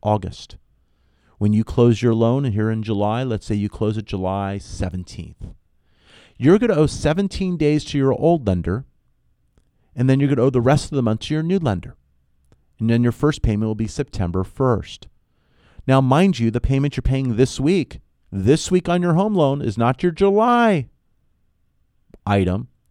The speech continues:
That paid for the month of June. You're paying backwards, not forwards, when it comes to your home loan. If you were taking a month off each and every month or each and every time you refinance, why not refinance twelve times a year? You'll, you will have no mortgage payments.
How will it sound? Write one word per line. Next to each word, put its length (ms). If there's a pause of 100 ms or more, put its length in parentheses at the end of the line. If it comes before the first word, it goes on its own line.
(580)
That 200
paid 200
for 100
the 120
month 260
of 140
June. 460 (920)
You're 160
paying 360
backwards, 600
not 200
forwards, 640 (160)
when 120
it 80
comes 240
to 100
your 140
home 260
loan. 340 (1080)
If 140
you 100
were 80
taking 360
a 60
month 260
off 240
each 220
and 100
every 240
month 420 (880)
or 160
each 200
and 80
every 120
time 280
you 80
refinance, 580
why 100
not 180
refinance 500
twelve 200
times 280
a 40
year? 240 (300)
You'll, 320
you 140
will 140
have 140
no 160
mortgage 420
payments. 420